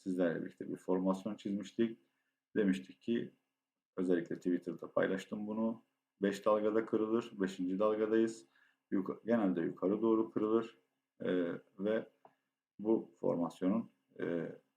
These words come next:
büyük ihtimalle yukarı kırılacağını, kendimin de iki kademe alım olduğunu ve bu alan kırıldığında üstünde gelecek ikinci kapanıştan sonra da üçüncü kademeyi alacağımı belirtmiştim arkadaşlar. Geldi ve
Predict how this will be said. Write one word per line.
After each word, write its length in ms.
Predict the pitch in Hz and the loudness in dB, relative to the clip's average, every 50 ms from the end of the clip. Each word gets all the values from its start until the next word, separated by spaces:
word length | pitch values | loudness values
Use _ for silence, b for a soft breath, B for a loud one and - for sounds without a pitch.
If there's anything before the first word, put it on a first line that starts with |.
| _ _ _ _ _ - | _ _ _ _ _ 2
büyük 220 | 113 117 113 110 - | 4 4 4 2 0
ihtimalle 340 | - 90 87 90 104 113 | -4 0 2 2 4 4
yukarı 380 | 113 110 - - 98 98 101 - | 4 2 2 2 2 2 2 0
kırılacağını, 500 | - 95 87 - 92 87 92 101 120 - | 0 -2 -2 0 0 0 0 0 0 0
kendimin 420 | - 113 104 98 95 90 87 85 | 0 0 2 2 2 2 2 2
de 60 | 90 92 | 2 2
iki 220 | 90 - - - | 2 0 -2 2
kademe 320 | - 92 - 85 80 85 | 2 2 2 2 0 0
alım 280 | 87 92 95 87 - - _ _ 98 | 0 2 2 0 -4 -6 _ _ -4
olduğunu 580 | 92 90 95 98 101 110 113 110 117 120 - - _ _ - | -2 0 0 0 0 0 0 0 0 -2 -4 -8 _ _ -8
ve 80 | - - - - _ - | -8 -8 -8 -4 _ 6
bu 120 | 127 117 | 8 8
alan 220 | 101 92 87 85 | 8 8 4 2
kırıldığında 720 | - - 120 110 98 95 92 87 82 82 82 92 92 95 - _ _ _ - | 2 2 2 4 4 2 0 -2 -4 -2 -2 -2 -2 -2 -6 _ _ _ -4
üstünde 360 | 127 - - 98 95 92 92 | -4 -4 -2 0 2 2 2
gelecek 420 | 95 104 98 95 87 98 - - _ | 4 4 2 2 2 0 -4 -6 _
ikinci 380 | - - - 117 107 101 107 - | -14 -8 -6 -4 -4 -4 -4 -2
kapanıştan 520 | - 90 - - 87 82 - - - 85 | -4 -4 -2 -4 -6 -8 -8 -6 -8 -6
sonra 200 | - - 92 95 | -4 -2 0 0
da 80 | 113 - | 2 0
üçüncü 360 | - - - 113 110 107 - | 0 -2 -6 -8 -8 -4 0
kademeyi 480 | - 92 87 85 85 90 101 117 - b b b b b b b b b _ _ - | 0 2 2 2 2 2 0 0 -2 b b b b b b b b b _ _ 4
alacağımı 640 | 117 120 113 104 92 95 92 92 110 120 - - - _ _ _ - | 6 6 6 6 6 6 4 4 4 2 0 -2 -8 _ _ _ 0
belirtmiştim 520 | 101 90 82 - - 85 - - - - | 2 2 2 0 -4 -8 -8 -8 -6 -6
arkadaşlar. 540 | 85 82 - 78 78 - - - - - _ _ _ _ _ _ _ _ _ _ _ _ - | -6 -4 -4 -4 -4 -4 -6 -10 -18 -20 _ _ _ _ _ _ _ _ _ _ _ _ 6
Geldi 360 | 123 117 98 90 90 104 98 | 8 8 8 8 6 4 4
ve 240 | 95 95 95 95 | 4 4 2 0